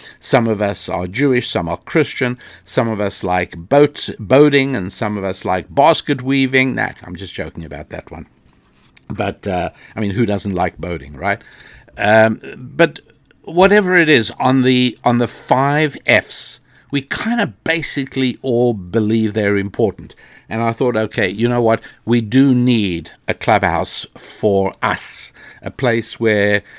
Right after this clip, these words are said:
those of us who share the," and it's not for everybody, right? Because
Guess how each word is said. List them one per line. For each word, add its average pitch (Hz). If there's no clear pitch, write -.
those 120
of 110
us 107
who 104
share 127
the," 113
and 247
it's 254
not 254
for -
everybody, 208
right? -
Because 143